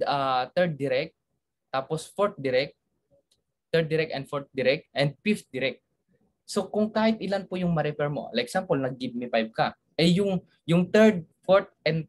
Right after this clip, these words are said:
fifth mo na na-direct, meron ka pong kita dyan na infinity. Sa bawat first to nila,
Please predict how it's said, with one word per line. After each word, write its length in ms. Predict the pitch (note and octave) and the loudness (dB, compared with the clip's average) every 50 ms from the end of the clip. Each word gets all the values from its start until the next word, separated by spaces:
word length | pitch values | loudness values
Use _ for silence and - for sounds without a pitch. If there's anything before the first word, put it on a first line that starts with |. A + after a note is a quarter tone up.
| _ | _
fifth 240 | _ - G3+ G3 G3 | _ -6 -6 -6 -4
mo 320 | - D#3+ C#3 C3 C3+ - - | -4 -2 -2 -2 -2 -4 -4
na 160 | C3+ C#3+ C#3+ | -4 -2 0
na-direct, 480 | D3+ D#3 D3 C3+ C#3+ C3 A#2 A2+ A2+ - _ _ _ _ _ _ _ _ _ _ _ _ _ _ _ _ _ _ _ _ _ _ _ _ _ _ _ _ | 0 0 0 0 0 0 0 0 0 -4 _ _ _ _ _ _ _ _ _ _ _ _ _ _ _ _ _ _ _ _ _ _ _ _ _ _ _ _
meron 240 | D3+ E3 F#3 F#3+ F#3 | 2 4 4 4 2
ka 80 | - F3+ | -2 0
pong 160 | F#3 F#3 E3+ | 0 0 -2
kita 320 | - - E3+ E3 E3+ D3+ | 0 -4 -4 -4 -4 -4
dyan 160 | C#3+ C#3 C#3 | -4 -4 -4
na 40 | A#2+ C3+ | -6 -6
infinity. 480 | C3 - - B2 A#2 A#2 A#2 B2 A#2+ - | -8 -8 -8 -8 -6 -6 -8 -8 -6 -2
Sa 80 | - D3+ D3+ | -2 0 2
bawat 400 | D#3 G3 G#3+ G#3+ A3 G#3 G#3+ - | 4 4 6 6 6 4 2 2
first 320 | - F3+ F3 F3 - - | 2 2 2 2 -2 -4
to 80 | _ E3+ | _ -2
nila, 400 | D#3+ D#3 D3+ C3 A2+ G#2 G#2 | -2 0 -2 -2 -2 -4 -4